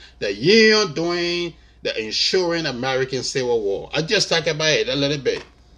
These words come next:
Because they wanted to keep our ancestors down. They wanted to keep dehumanizing our ancestors. They wanted to keep dehumanizing them.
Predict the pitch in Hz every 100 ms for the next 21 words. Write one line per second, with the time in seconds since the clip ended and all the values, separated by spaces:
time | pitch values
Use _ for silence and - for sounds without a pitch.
0 | - - - - - - - - _ _
1 | _ - - - - - - - 123 -
2 | - 156 147 151 156 - 123 110 110 127
3 | 131 131 127 123 - 143 - - 202 185
4 | - 120 113 104 98 - 127 - 127 120
5 | 117 90 98 90 85 73 - - - -
6 | 123 135 165 160 151 156 151 - - 202
7 | 147 143 143 127 135 131 120 120 120 113
8 | 110 107 113 117 113 147 147 - - -
9 | - - - - - - - - - 185
10 | 185 156 214 220 180 117 - - - -
11 | - 160 - - 220 143 123 196 170 170
12 | 165 147 139 123 - 95 90